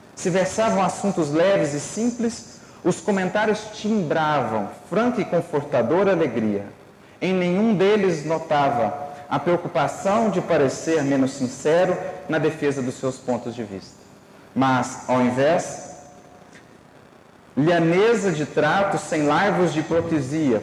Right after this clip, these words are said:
porque, em regra, sentiam-se sob a tutela do Cristo, que, para a consciência de cada um,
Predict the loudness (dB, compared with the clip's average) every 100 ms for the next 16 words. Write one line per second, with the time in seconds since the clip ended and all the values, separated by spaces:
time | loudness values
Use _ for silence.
0 | 0 -2 0 0 2 0 0 0 2 0
1 | -2 -10 -14 -18 -10 -4 -4 -4 -4 -4
2 | -6 -12 -2 2 2 0 -6 0 2 2
3 | 0 -2 -2 -2 -4 -14 -20 -6 -2 -2
4 | -4 -16 -20 -20 -10 -2 0 0 -2 -4
5 | -4 -2 -2 -2 -6 -8 -2 0 2 2
6 | 0